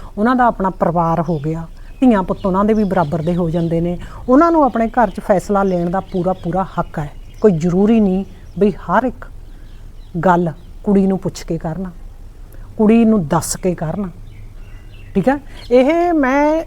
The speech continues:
ਇਹ ਨਹੀਂ ਕਹਿੰਦੀ ਵੀ ਕੁੜੀਆਂ ਦਾ ਮਾਣ ਨਾ ਕਰੋ, ਮੈਂ ਮਾਣ ਦੀ ਗੱਲ ਵੱਖਰੀ ਰੱਖੀ ਹੋਈ ਹੈ, ਮੈਂ ਗੱਲ ਕਰੀ ਹੋਈ ਹੈ ਚੌਧਰ ਦੀ। ਬਹੁਤ ਕੁੜੀਆਂ ਆਈਆਂ ਜੀਆਂ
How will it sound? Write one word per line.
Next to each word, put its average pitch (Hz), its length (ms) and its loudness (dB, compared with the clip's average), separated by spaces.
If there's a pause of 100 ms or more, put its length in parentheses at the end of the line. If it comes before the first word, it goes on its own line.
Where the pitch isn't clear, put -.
(100)
ਇਹ 214 180 6
ਨਹੀਂ 349 160 2
ਕਹਿੰਦੀ 294 260 2
ਵੀ 262 100 0
ਕੁੜੀਆਂ 202 320 0
ਦਾ 190 100 2
ਮਾਣ 165 260 0
ਨਾ 160 160 0
ਕਰੋ, 156 360 -4
ਮੈਂ 208 140 2
ਮਾਣ 180 300 2
ਦੀ 262 180 6
ਗੱਲ 247 160 6
ਵੱਖਰੀ 196 420 0
ਰੱਖੀ 269 280 2
ਹੋਈ 220 220 2
ਹੈ, 175 160 0 (120)
ਮੈਂ 214 220 2
ਗੱਲ 185 260 2
ਕਰੀ 180 260 0
ਹੋਈ 185 100 0
ਹੈ 262 60 0 (160)
ਚੌਧਰ 277 340 4
ਦੀ। 170 220 -4 (1700)
ਬਹੁਤ 190 260 2
ਕੁੜੀਆਂ 254 320 4
ਆਈਆਂ 240 220 6
ਜੀਆਂ 330 340 4